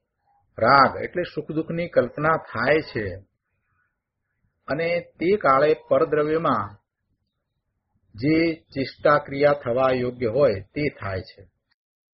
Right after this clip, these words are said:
તેને પરદ્રવ્યને ભોગવે છે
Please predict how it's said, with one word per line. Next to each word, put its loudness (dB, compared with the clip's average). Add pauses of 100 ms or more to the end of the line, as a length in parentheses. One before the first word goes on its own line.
(720)
તેને 2 (200)
પરદ્રવ્યને 4
ભોગવે 2
છે -6